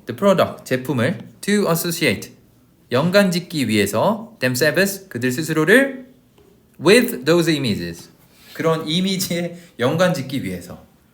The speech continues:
자, 그리고 옷 광고나 화장품 광고 이런 거 보면 연예인들 나오잖아.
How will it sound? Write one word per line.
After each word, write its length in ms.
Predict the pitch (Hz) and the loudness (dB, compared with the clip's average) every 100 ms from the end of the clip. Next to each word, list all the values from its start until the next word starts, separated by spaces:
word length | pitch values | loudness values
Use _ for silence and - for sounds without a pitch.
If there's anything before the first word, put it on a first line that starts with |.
| _ | _
자, 280 | 90 85 - _ _ | -18 -18 -20 _ _
그리고 280 | 135 170 147 175 | -8 -6 0 0
옷 160 | 208 | 0
광고나 540 | 202 196 180 180 170 165 | 2 0 0 -2 0 0
화장품 480 | 208 240 233 202 | 2 0 0 -2
광고 300 | 165 135 135 | -2 -2 -2
이런 160 | 123 135 | -4 -4
거 80 | 131 | -4
보면 160 | 110 117 | -2 0
연예인들 300 | 156 139 101 | -2 -2 -2
나오잖아. 500 | 95 98 87 82 | -2 -4 -6 -10